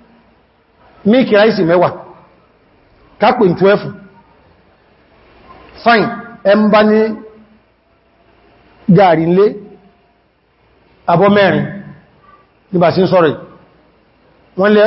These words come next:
ẹ̀wà ńlé, agolo mẹ́jọ, ráìsì ńlé, agolo mẹ́wàá. Yóò yọ zakatul fitri, yọ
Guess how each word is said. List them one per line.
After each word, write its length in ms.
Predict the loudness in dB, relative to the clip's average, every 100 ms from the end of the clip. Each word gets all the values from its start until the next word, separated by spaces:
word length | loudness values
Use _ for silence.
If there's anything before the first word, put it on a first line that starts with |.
| 0
ẹ̀wà 240 | 0 0 0
ńlé, 220 | 0 0 -2 -6 -20 -20 _ _ _ _ _ _ _ -4
agolo 280 | 0 2
mẹ́jọ, 340 | 2 0 0 -2 -4 -16 -20 _ _ _ _ _ _ 0
ráìsì 380 | 0 0 -2 -4
ńlé, 200 | -2 -2 -4 -18 _ _
agolo 300 | -2 0 2
mẹ́wàá. 280 | 2 2 -2 -6 -20 -20 _ _ _ _ _ _ _
Yóò 200 | 0 2
yọ 80 | 2
zakatul 420 | 0 -2 -2 -4
fitri, 520 | -4 -4 -2 -2 -8 -16 _ _ _ _ _ -20 _ _ _ -20 -20 -20 -20 -20 -6
yọ 220 | 0 2